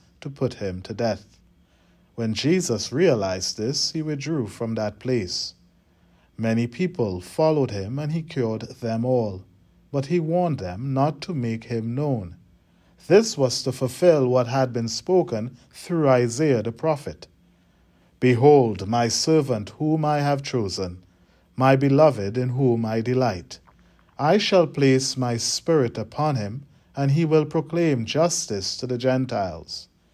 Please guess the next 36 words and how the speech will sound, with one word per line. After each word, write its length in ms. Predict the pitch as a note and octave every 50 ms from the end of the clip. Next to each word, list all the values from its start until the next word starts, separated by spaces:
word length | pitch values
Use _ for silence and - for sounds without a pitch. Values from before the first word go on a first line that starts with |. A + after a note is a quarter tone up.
| _ _ _ _ _ _
He 100 | - B2
will 200 | A2+ A#2 A2+ A2+
not 260 | A#2 A#2 A2+ A2+ A2+
contend 680 | - C3+ C3 B2 B2 - - D3 C#3 B2+ A2+ G2 F#2 F#2
or 120 | F#2+ F#2
cry 360 | - - - B2 A#2 A2 A2 A#2+
out, 340 | C#3 C#3+ A#2+ G#2 F#2 - - _ _ _ _ _ _ _
nor 280 | B2 C3 C#3+ D3+ D3+ D3+
will 200 | C#3+ C#3 C3+ C3+
anyone 520 | D3+ D#3+ F3 F3+ F3+ F3+ F3 E3+ E3+ E3+
hear 340 | D#3+ C3+ C#3 D3+ D3+ D3+ D3
his 240 | D3+ D#3+ D#3 C#3 A#2
voice 640 | G#2 A2+ A#2+ A2+ G#2 F2+ F2 E2+ - - - - -
in 100 | G#2 G#2
the 100 | G#2+ G2+
streets. 720 | - - - C3+ C3 A2 F2+ - - - - - - - _ _ _ _ _ _ _ _ _ _ _ _ -
A 120 | G#2+ G#2+
bruised 600 | G2 G2 A#2+ A#2+ A#2+ A#2 A#2 A#2 A#2 - - -
reed 600 | G2+ B2+ B2 C3 D3 D#3+ D#3+ D3+ C3+ A#2 G#2+ F#2+
he 140 | G2 G#2+ A#2+
will 220 | A2 A#2 A2+ G#2+
not 260 | A2 A2 G#2+ G#2+ G#2+
break, 440 | - C3 C#3 C3+ - F#2 - - - _ _ _ _ _ _ _ _
a 100 | A#2 A#2+
smoldering 840 | A2+ - - - C#3+ D3 D3+ D#3+ E3 D#3+ D#3 C#3 B2 A2+ A2 G#2+ G#2+
wick 400 | B2+ D#3 C#3 C#3 - - - - _ _ _
he 140 | _ A#2+ A#2
will 160 | A2 A2 A2
not 260 | G#2+ G#2 G#2 G2 -
quench, 560 | - - B2+ A#2 G2+ F2+ - - - - - _ _ _ _ _ _ _ _ -
until 420 | B2+ B2 A#2+ - - D#3 D#3 D#3
he 140 | D3+ D3+ C3+
brings 560 | A2+ A#2+ B2+ C3+ B2 A2 G2+ F#2+ F#2 - -
justice 800 | - A2+ - C3+ C#3 C#3+ C#3 C#3 - - - - - - - -
to 100 | - -
victory. 640 | A2+ G#2 A#2+ B2+ C3 C3 B2+ - F#2+ F2 E2+ E2